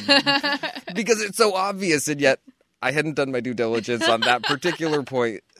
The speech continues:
Speaker 2: So again, I wanna return to my thank you. I appreciate
Speaker 1: We
Speaker 2: both
Speaker 1: all
Speaker 2: your and Chris' flexibility.
Speaker 1: <laughs> We all had an eye on it. Don't you worry. <laughs> I was, I was totally anticipating it this week. Well, I do think it was especially cool, given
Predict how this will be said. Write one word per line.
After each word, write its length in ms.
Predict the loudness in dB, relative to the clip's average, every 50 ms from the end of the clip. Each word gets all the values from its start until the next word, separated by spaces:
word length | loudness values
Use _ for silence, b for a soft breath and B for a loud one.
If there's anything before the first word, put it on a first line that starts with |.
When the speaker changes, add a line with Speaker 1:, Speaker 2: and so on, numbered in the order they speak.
| _ -6
Speaker 2:
So 220 | -2 -2 -2 0
again, 340 | -2 -2 2 6 6 6 6
I 80 | 4 2
wanna 180 | 0 0 0
return 280 | 0 -2 -2 -2 -2 0
to 40 | 0
my 140 | 0 0
thank 260 | 2 0 -2 -2 -4 -6
you. 100 | -6 -4
I 100 | -4 -4
appreciate 640 | -4 -4 -4 -4 -4 -4 -2 -2 -2 -2 -2 -4 -6 -10
Speaker 1:
We 120 | -8 -2
Speaker 2:
both 160 | 0 2 2 2
Speaker 1:
all 60 | 2 0
Speaker 2:
your 140 | 2 2
and 100 | 0 0
Chris' 200 | 0 -4 -6 -6
flexibility. 720 | -4 -4 -4 -4 -4 -6 -6 -4 -4 -4 -4 -4 -4 -6 -8
Speaker 1:
<laughs> 20 | -8
We 160 | -6 -2 0
all 180 | 2 2 2
had 200 | 2 2 2 2
an 100 | 0 -2
eye 200 | 0 2 2 2
on 160 | 2 2 0 -2
it. 120 | -6 -6
Don't 200 | -6 -6 -6 -6
you 140 | -8 -8 -8
worry. 340 | -6 -6 -6 -6 -4 0 0
<laughs> 80 | 0 2
I 80 | 0
was, 180 | 0 -2 -4 -2
I 100 | -2 -2
was 160 | -2 -2 -2
totally 400 | 0 2 2 2 2 2 0 -2 -2
anticipating 720 | -2 -2 0 -2 -2 -2 -4 -4 -2 -2 -2 -4 -4 -6
it 140 | -8 -8 -10
this 200 | -14 -14 -14 -12
week. 240 | -12 -14 -14 _ _ B -16 B B B B B B B B B B B B
Well, 180 | 0 2 2 4
I 140 | 2 2 0
do 240 | 0 -2 -2 -2 -2
think 240 | -2 -2 -4 -2 -4
it 100 | -4 -4
was 320 | -2 -2 -2 -2 -4 -10 _ _ -10 -8
especially 600 | -8 -6 -2 2 2 2 2 2 0 0 -2 -4
cool, 340 | -4 -4 -4 -2 0 -2 -2
given 640 | -2 -2 -2 -2 0 0 -2 -2 -2 -4 -6 -8